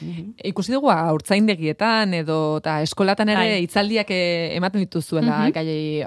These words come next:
Speaker 2: honen inguruan. Zein izaten da bereziki jendeak eukitzen duen kezka?
Speaker 3: Bueno, bereziki izaten da, alde batetik antzuek galdetu didazuena, e, noiz eraman behar dugu umea olako tratamendu batera,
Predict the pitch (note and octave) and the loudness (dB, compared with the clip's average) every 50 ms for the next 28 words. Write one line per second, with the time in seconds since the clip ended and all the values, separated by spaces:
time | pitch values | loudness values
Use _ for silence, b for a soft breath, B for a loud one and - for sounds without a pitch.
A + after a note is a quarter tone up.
0 | - - - F3 E3+ E3+ E3 D#3+ D#3+ D#3+ E3 E3 E3+ D#3+ D3+ D3+ - - - - | -6 -6 -6 -4 -4 -4 -4 -6 -4 -2 0 2 2 0 0 -2 -6 -12 -8 0
1 | - A#3+ B3 C#4+ C#4 - - F#3 E3+ - E3+ E3 D#3+ D#3+ D#3 D3+ D3+ D3+ D3+ D3+ | 4 4 4 4 2 2 2 0 2 0 -2 -2 0 0 0 0 0 0 -2 0
2 | D3+ D#3+ E3 D#3 - F3+ - D#3 D#3 D#3 D#3 D3+ D3+ D3+ - D#3+ D#3 D#3+ D#3+ D#3+ | 0 0 0 0 -2 -4 -4 -4 -4 -2 -2 -2 -4 -2 -4 -2 -2 0 0 0
3 | D#3 - D#3+ - E3 D3+ D3+ D3 C#3+ D3+ D3 - - C#3+ C#3 - - _ B B | 0 -2 -2 -4 -2 -2 -2 -4 -4 -6 -6 -6 -6 -8 -8 -10 -16 _ B B
4 | B B B B B B B A3+ A#3+ A#3+ A3 G#3 F#3+ G3+ G3+ A3+ A#3 - C#4+ B3 | B B B B B B B 2 2 4 4 2 2 2 2 2 4 2 2 0
5 | - D4 D4+ D#4+ D#4+ D#4+ - - - G#3 - A#3+ A3+ G#3+ - A3 G#3 G3+ F#3 E3+ | 2 2 2 2 2 0 -2 -2 -4 -2 0 0 0 2 2 0 2 2 2 0
6 | D#3+ E3 - - _ - - C#3 G3+ A3 A3+ A#3+ B3 B3 A3+ A#3 G3+ A#3+ G3+ B3 | -2 -4 -8 -12 _ -10 -4 0 2 4 4 4 4 4 0 0 -2 -2 -2 0
7 | A#3 G#3+ F#3 - A3+ G#3+ F#3+ G#3 G3+ G#3 G#3 F#3+ - A3 G#3+ G#3 G#3 G#3 G#3 G3+ | 0 0 0 0 -2 -2 0 0 0 0 -2 -2 -4 -4 -2 -2 -2 -2 -2 -4
8 | G3+ G3+ G3 F3+ G#3 G#3 G#3 G#3 G3+ - G#3+ G#3+ A3+ B3 C#4 D4 D#4+ D#4+ - - | -4 -4 -4 -4 -2 -2 -4 -4 -4 -4 -4 -2 0 2 4 4 2 0 -2 -4
9 | G3+ G3 F#3+ F#3+ F#3+ F#3 F#3 F#3 F#3 F#3 F#3 F#3 F#3 F#3 F#3+ - - G#3 G#3+ A3+ | -6 -4 -4 -2 -2 -2 -2 -2 -2 -2 -2 -2 -4 -4 -4 0 4 4 6 6
10 | A#3 A3+ G#3+ - - - - - _ - - G3 G3+ G#3+ G#3 G3+ F#3+ G3 G3 F#3+ | 6 4 2 0 -4 -12 -14 -18 _ -10 -6 -2 0 0 2 2 0 0 0 -2
11 | F#3+ F#3 F#3+ F#3+ F#3 G3 G3 G3 F#3+ F#3 F#3 F#3+ F#3+ F#3+ F#3 F#3 F#3 F#3 F#3+ G3 | -2 -2 -4 -4 -4 -4 -4 -4 -4 -4 -2 -2 -2 -2 -2 -2 0 0 0 0
12 | F#3+ F3+ G3 F#3 F3+ F3 F#3 F#3 F#3 F3+ G3+ G3+ G3+ G3+ G3+ G3+ G3+ G#3 G3 B3 | -2 -2 -4 -6 -4 -4 -4 -6 -4 -2 -2 -2 -2 -2 -2 0 -2 -2 0 -2
13 | B3+ C#4 D#4 | 0 0 0